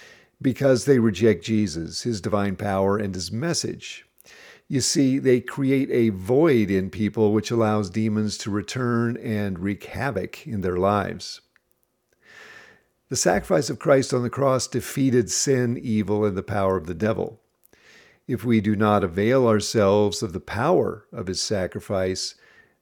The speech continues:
we are ultimately left defenseless. We place ourselves in a position of becoming victims to the powers of sin, evil, and the devil.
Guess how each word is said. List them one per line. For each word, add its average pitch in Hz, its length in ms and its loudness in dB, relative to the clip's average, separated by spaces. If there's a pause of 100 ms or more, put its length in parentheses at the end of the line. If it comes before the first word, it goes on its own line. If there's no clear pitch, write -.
we 117 180 0
are 110 220 2
ultimately 147 640 0
left 107 560 -4
defenseless. - 920 -4 (760)
We 135 100 -2
place 185 320 4
ourselves 143 760 2
in 123 160 -6
a 123 40 -10
position 131 420 -6
of 120 40 -4
becoming 120 560 -2
victims 120 540 0
to 123 140 -10
the 117 100 -2
powers 104 640 2
of 101 120 -8
sin, 107 560 2
evil, 92 480 -2
and 95 160 -6
the 87 60 -4
devil. 90 540 -2